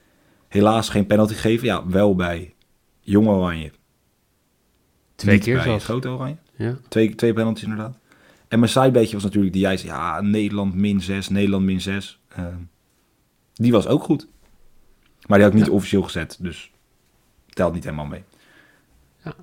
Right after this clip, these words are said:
Speaker 2: nou ja,
Speaker 1: Maar ja.
Speaker 2: dus, eh, feestelijk
Speaker 1: Ja.
Speaker 2: afgeslo-, afgesloten. Nu weer feestelijk op naar een, ja, een leuke periode, want het einde van alle competities zit er erin.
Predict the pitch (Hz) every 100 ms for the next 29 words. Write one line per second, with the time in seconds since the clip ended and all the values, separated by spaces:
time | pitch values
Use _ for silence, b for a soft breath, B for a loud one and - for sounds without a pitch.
0 | _ _ - 113 113 143 135 - _ _
1 | _ _ _ - 123 - 127 123 123 -
2 | 156 110 139 135 - - 151 139 147 -
3 | 151 147 - 156 147 147 135 131 123 -
4 | _ _ - 135 143 120 120 123 - 113
5 | 110 113 110 104 b b b b b b
6 | - 120 110 104 123 117 - 117 113 117
7 | 110 107 110 110 - 120 143 139 113 120
8 | 127 117 - 113 - 165 - 151 139 143
9 | 170